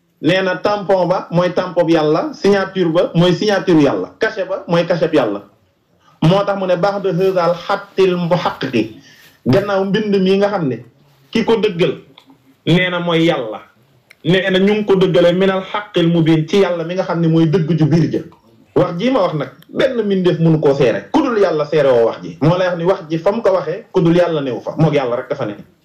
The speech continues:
Wallaahu alaa maa naqulu wakiil. Wallaahu alaa maa naqulu wakiilun.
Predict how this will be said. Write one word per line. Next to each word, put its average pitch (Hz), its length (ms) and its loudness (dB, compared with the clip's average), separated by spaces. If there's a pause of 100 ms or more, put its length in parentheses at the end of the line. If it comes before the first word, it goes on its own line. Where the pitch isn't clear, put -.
(180)
Wallaahu 180 480 4
alaa 170 260 0
maa 156 160 0
naqulu 143 440 -2
wakiil. 117 360 -2 (500)
Wallaahu 165 460 0 (400)
alaa 147 300 -2
maa 147 160 -2
naqulu 180 520 2
wakiilun. 120 440 -2